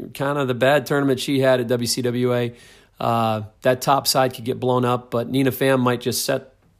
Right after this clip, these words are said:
set everything straight, win that side, and make the final. So we'll have to see how that goes. But, uh, really, really deep, uh,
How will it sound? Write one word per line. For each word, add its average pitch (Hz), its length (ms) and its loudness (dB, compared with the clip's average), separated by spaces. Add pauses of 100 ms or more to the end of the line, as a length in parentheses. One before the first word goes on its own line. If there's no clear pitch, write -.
(340)
set 151 180 0
everything 151 320 2
straight, 127 480 0 (340)
win 139 200 2
that 131 200 2
side, 127 260 2
and 120 80 -2
make 117 140 -4
the 120 60 -8
final. 123 360 0
So 123 160 -4
we'll 123 100 -2
have 120 120 0
to 117 60 -10
see 127 160 -2
how 120 120 -2
that 117 180 -4
goes. 135 380 2 (420)
But, 117 160 0
uh, 117 340 0
really, 143 500 0
really 131 300 2
deep, 120 360 -4
uh, 113 380 -2